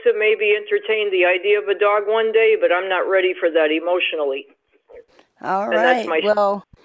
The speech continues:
Speaker 2: I'm gonna
Speaker 1: story.
Speaker 2: say what someone just said to us. "Happy travels with your cane," 'cause it sounds
Speaker 1: Oh,
Speaker 2: like
Speaker 1: thanks.
Speaker 2: you
Speaker 1: <laughs>
Speaker 2: do a great
Speaker 1: At
Speaker 2: job
Speaker 1: least
Speaker 2: with
Speaker 1: I,
Speaker 2: that.
Speaker 1: at least I don't have to feed it, you know?
Speaker 2: <laughs> All right. Thanks, Lori.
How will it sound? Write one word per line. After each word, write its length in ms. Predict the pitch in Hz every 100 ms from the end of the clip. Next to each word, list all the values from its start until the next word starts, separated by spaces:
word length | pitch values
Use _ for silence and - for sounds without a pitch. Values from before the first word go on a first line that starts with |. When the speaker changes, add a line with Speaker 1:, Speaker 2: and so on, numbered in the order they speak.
| _ -
Speaker 2:
I'm 200 | 226 254
gonna 260 | 285 262
Speaker 1:
story. 440 | 247 254 262 - -
Speaker 2:
say 80 | 233
what 320 | - 233 254 226
someone 380 | 269 247 247
just 240 | 233 247 -
said 240 | 247 233
to 180 | - 226
us. 360 | 233 208 196 - _ _ _ _
"Happy 420 | - 247 247 254
travels 560 | 220 262 233 233 226 208
with 300 | 214 226 208
your 180 | 208 196
cane," 640 | - 247 214 170 147 143
'cause 420 | - 190 180 165
it 120 | 180
sounds 300 | 190 208 226
Speaker 1:
Oh, 40 | 214
Speaker 2:
like 220 | 202 -
Speaker 1:
thanks. 220 | 220 196
Speaker 2:
you 180 | 208 202 _
Speaker 1:
<laughs> 340 | 226 233 190 -
Speaker 2:
do 400 | 233 233 220 214
a 140 | 196
great 320 | 190 220 220
Speaker 1:
At 40 | -
Speaker 2:
job 300 | 226 214 214
Speaker 1:
least 100 | 262
Speaker 2:
with 120 | 202
Speaker 1:
I, 60 | 262
Speaker 2:
that. 180 | 196 226
Speaker 1:
at 140 | 220 _ _ -
least 240 | 247 240
I 80 | 262
don't 120 | 247 247
have 140 | 240
to 120 | 202 -
feed 240 | 262 269 185
it, 180 | 156
you 120 | 185 185
know? 220 | 190 220 - - - -
Speaker 2:
<laughs> 1300 | 185 - - - 202 - 214 - _ - - - -
All 240 | 208 214 226
right. 300 | 220 208 -
Thanks, 340 | 226 233 -
Lori. 480 | 240 214 202 202